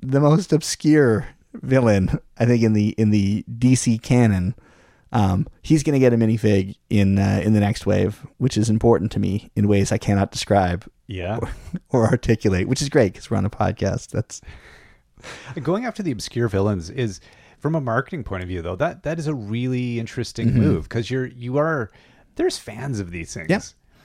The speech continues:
Speaker 2: And so they're gonna get non, non-Lego, you know,
Speaker 1: Oh,
Speaker 2: people
Speaker 1: for
Speaker 2: into
Speaker 1: sure.
Speaker 2: this stuff who are just like, "Oh my gosh, finally there's some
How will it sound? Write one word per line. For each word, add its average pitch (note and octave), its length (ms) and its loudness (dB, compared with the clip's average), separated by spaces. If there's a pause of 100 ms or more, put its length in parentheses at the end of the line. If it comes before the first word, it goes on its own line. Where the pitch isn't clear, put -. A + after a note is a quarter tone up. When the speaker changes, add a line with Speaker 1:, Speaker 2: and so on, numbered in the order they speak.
(120)
Speaker 2:
And D#3 160 -2
so F3+ 120 -4
they're E3 100 -4
gonna G#3 160 -4
get B2+ 180 -2
non, B2+ 540 -6
non-Lego, A#2+ 840 -4 (380)
you A2 80 -8
know, F#2 240 -10 (580)
Speaker 1:
Oh, D3+ 180 4
Speaker 2:
people A2 140 -2
Speaker 1:
for A#2+ 120 -2
Speaker 2:
into C3+ 100 0
Speaker 1:
sure. E3 200 0
Speaker 2:
this F#2+ 100 0
stuff F#2+ 240 -6
who B2 120 -2
are A#2 60 0
just A2 180 -8
like, G2+ 220 -4
"Oh D3 160 0
my G#2+ 220 -4
gosh, C3 340 -2
finally C#3 360 -4
there's B2 220 -4
some G#2+ 520 -8